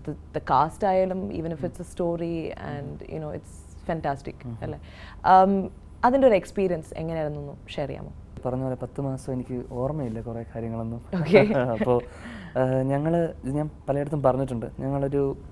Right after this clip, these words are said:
Speaker 2: ആ, തട്ടത്തിൻ മറയത്ത്, ഏട്ടൻ തട്ടത്തിൻ മറയത്ത് ചെയ്യുന്നതിന് മുന്നേ, അപ്പോ അടുത്തെന്ത് ചെയ്യണം എന്നുള്ളൊരു ആലോചന ഉണ്ടായിരുന്നു. അപ്പൊ ഞങ്ങളുടെ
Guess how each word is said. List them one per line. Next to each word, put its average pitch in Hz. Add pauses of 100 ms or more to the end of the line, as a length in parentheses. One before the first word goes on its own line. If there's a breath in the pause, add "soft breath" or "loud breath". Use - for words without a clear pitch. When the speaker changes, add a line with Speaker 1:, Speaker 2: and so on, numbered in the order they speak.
(680)
Speaker 2:
ആ, 131 (840 loud breath)
തട്ടത്തിൻ 135
മറയത്ത്, 123 (200)
ഏട്ടൻ 135
തട്ടത്തിൻ 135
മറയത്ത് 131
ചെയ്യുന്നതിന് 131
മുന്നേ, 120 (480)
അപ്പോ 117 (520 loud breath)
അടുത്തെന്ത് 131
ചെയ്യണം 123
എന്നുള്ളൊരു 123
ആലോചന 117
ഉണ്ടായിരുന്നു. 110
അപ്പൊ 135
ഞങ്ങളുടെ 139